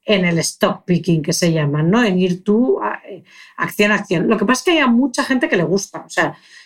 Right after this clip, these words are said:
eh, si te gusta, ¿por qué no? Tampoco es que esté prohibido, ¿no? Pero bueno, las probabilidades de éxito, así,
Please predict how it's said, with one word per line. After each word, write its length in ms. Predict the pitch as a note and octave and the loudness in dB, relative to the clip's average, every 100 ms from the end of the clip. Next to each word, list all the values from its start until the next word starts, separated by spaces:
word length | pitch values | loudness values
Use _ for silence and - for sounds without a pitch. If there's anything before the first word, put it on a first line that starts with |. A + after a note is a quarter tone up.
| _ | _
eh, 540 | - F3+ E3 D#3+ D#3+ - | -4 0 0 0 -4 -8
si 200 | - F#3 | -6 -4
te 80 | E3+ | -2
gusta, 280 | D#3 - G3 | -2 -2 0
¿por 140 | D#3 | 0
qué 140 | F3 E3 | 0 2
no? 200 | B3+ - | 0 0
Tampoco 280 | D#3+ E3+ | -2 -2
es 100 | G3 | -2
que 60 | - | -2
esté 160 | F#3+ F#3+ | -2 0
prohibido, 520 | F3+ F3 B3+ A#3 F3+ | 0 2 2 2 2
¿no? 200 | A#3+ B3 | 0 0
Pero 120 | F#3+ | 0
bueno, 220 | G#3+ G3 | 0 0
las 220 | F3+ F3 | 0 0
probabilidades 500 | - G#3 G3+ A#3+ C4+ | 0 2 2 2 0
de 140 | C4+ G#3+ | 0 -2
éxito, 340 | G#3 - F3+ | -2 -4 -2
así, 320 | E3+ - G3 | 0 0 -2